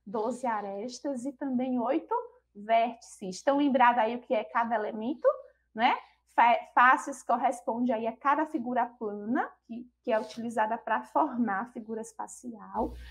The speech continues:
As arestas é justamente o encontro de cada face, e os vértices é os encontros, os pontos de encontros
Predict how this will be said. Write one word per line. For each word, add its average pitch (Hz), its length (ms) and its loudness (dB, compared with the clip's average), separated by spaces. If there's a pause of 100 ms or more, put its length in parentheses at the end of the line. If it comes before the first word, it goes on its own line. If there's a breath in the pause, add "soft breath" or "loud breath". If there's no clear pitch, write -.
(180 loud breath)
As 240 280 8
arestas 233 760 6
é 240 100 -4
justamente 254 560 0
o 277 120 -4
encontro 339 640 -2
de 311 120 -2
cada 240 460 0
face, 202 580 -6 (400 loud breath)
e 330 120 2
os 302 240 0
vértices 339 680 2 (340)
é 254 140 10
os 294 140 2
encontros, 311 600 0
os 320 160 -2
pontos 392 580 0
de 311 160 -4
encontros 302 680 -2